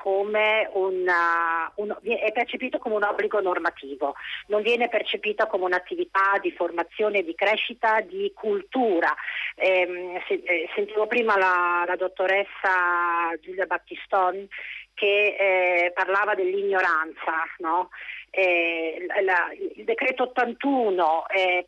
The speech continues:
prevede, e tutti gli accordi Stato-Regioni che, che, che ne conseguono, prevede tanta formazione per le figure della sicurezza, per i lavoratori.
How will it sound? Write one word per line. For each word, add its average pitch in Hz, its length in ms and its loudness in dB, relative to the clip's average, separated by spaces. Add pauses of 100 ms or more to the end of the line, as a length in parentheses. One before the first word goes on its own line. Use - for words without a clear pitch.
prevede, 208 800 0 (100)
e 185 200 -4
tutti 214 280 -8
gli 196 80 2
accordi 202 480 0
Stato-Regioni 190 840 0
che, 170 240 -2
che, 165 280 -2
che 175 100 -12
ne 165 100 -6
conseguono, 190 680 0
prevede 202 640 0
tanta 269 380 0
formazione 165 840 -2 (480)
per 190 200 2
le 180 120 2
figure 170 320 -4
della 165 260 -2
sicurezza, 196 540 0
per 214 320 0
i 196 40 0
lavoratori. 165 720 -2